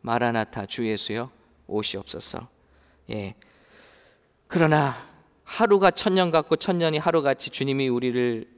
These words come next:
이 재림을 늦추시는 이유가 뭐, 뭘까요? 한 사람이라도 구원받고 징조를 보고 빨리 깨닫고 구원받고 주의 백성이 되라는 거. "오라, 오라. 목마른 자도 오고, 예,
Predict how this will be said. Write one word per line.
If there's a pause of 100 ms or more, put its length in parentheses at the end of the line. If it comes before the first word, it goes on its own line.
(240)
이
재림을
늦추시는
이유가
뭐,
뭘까요? (580)
한
사람이라도 (240)
구원받고 (400)
징조를
보고
빨리
깨닫고 (440)
구원받고 (260)
주의
백성이
되라는
거.
"오라, (340)
오라. (1200)
목마른
자도
오고, (800)
예,